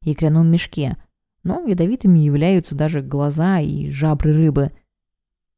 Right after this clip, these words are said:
Удаленные из рыбы органы затем запечатываются в пакет и отправляются в закрытый на замок металлический контейнер,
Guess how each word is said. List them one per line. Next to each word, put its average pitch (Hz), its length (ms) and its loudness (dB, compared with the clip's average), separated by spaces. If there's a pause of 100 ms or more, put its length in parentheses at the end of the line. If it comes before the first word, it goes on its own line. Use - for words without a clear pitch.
(640)
Удаленные 156 520 4
из 147 100 0
рыбы 139 300 -4
органы 302 500 0
затем 214 300 0
запечатываются 160 840 -4
в - 60 -18 (100)
пакет 240 500 -2 (280)
и - 80 -8
отправляются 285 600 0
в 196 40 0
закрытый 185 420 2
на 190 100 6
замок 160 400 2
металлический 165 600 0
контейнер, 170 720 0